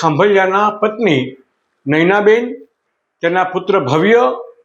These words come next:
અને દીકરી પૃથાના મૃતદેહ જમીનમાં દાટેલી હાલતમાં મળી આવે છે. પોલીસે આ ઘટનાની ભીતરી વિગતોની તપાસ કરી તો આરોપી ગુજરાત છાંયે જે મુજબ શંકા વ્યક્ત કરી હતી તે મુજબ જ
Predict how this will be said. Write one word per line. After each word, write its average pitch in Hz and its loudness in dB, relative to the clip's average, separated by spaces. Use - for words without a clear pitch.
અને 160 0
દીકરી 190 0
પૃથાના 196 0
મૃતદેહ 147 0
જમીનમાં 220 0
દાટેલી 196 2
હાલતમાં 160 2
મળી 151 2
આવે 147 2
છે. 147 -2
પોલીસે 214 2
આ 160 -6
ઘટનાની 160 -2
ભીતરી 156 -2
વિગતોની 156 2
તપાસ 180 0
કરી 139 -2
તો 131 -2
આરોપી 170 0
ગુજરાત 190 0
છાંયે 196 0
જે 165 2
મુજબ 202 2
શંકા 190 -2
વ્યક્ત 214 2
કરી 214 0
હતી 220 -6
તે 214 0
મુજબ 220 2
જ 196 2